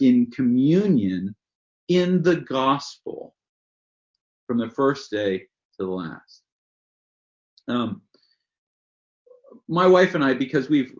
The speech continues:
and, and I'm not picking on her or anything like that. She hates when I use her as an illustration. Um, so I'm not using my wife as an illustration,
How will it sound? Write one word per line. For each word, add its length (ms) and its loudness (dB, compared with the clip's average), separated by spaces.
and, 200 -4
and 160 -2
I'm 180 -2
not 220 -4
picking 220 -6
on 160 -4
her 280 0
or 80 -6
anything 340 -10
like 220 -8
that. 260 -10
She 200 -8
hates 280 -2
when 100 -6
I 60 -6
use 220 -6
her 80 -4
as 100 -8
an 60 -6
illustration. 680 -8
Um, 240 -6
so 160 -2
I'm 120 4
not 200 2
using 280 2
my 100 0
wife 260 -2
as 100 -8
an 80 -8
illustration, 640 -10